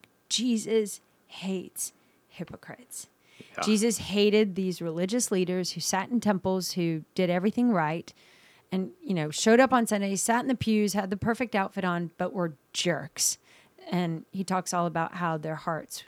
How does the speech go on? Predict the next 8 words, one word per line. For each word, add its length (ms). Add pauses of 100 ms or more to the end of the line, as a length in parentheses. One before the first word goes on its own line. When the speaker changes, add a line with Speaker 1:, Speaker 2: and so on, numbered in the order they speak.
(260)
Speaker 1:
were 240
so 240
far 220
away 380 (100)
Speaker 2:
Yeah. 320
Speaker 1:
from 220
him. 260 (840)
And 680